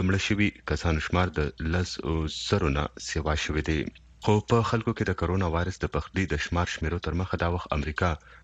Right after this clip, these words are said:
لومبي لمبر ته راغلې ده. امریکا کې تر دې دمه په شاوخوا یو لک پنځه ویشت زره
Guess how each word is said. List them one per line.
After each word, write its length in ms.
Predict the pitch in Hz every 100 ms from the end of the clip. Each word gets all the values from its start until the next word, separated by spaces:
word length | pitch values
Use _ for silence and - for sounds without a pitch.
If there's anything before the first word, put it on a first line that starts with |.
| -
لومبي 360 | 85 92 90 87
لمبر 420 | 71 76 80 85
ته 180 | - 76
راغلې 280 | 73 76 71
ده. 140 | 76 76 - -
امریکا 300 | 101 107 120
کې 160 | 113 92
تر 100 | 82
دې 80 | 101
دمه 240 | 95 95
په 260 | 98 80 82
شاوخوا 340 | - 92 - 87
یو 200 | 82 90
لک 200 | 90 87 -
پنځه 260 | 78 76 -
ویشت 240 | 104 - -
زره 260 | 80 78